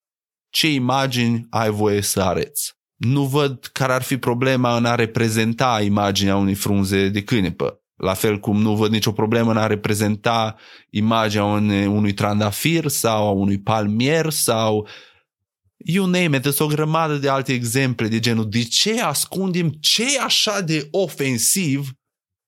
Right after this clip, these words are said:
la o frunză de cânepă, că suntem nevoiți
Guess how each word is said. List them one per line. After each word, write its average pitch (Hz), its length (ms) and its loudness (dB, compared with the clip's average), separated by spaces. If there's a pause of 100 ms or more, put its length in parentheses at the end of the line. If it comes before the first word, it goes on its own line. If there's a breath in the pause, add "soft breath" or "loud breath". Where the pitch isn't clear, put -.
(600)
la 147 200 -2
o 135 80 0
frunză 131 500 0
de 110 140 0
cânepă, 139 480 -2
că 123 240 -2
suntem 151 380 0
nevoiți 131 580 0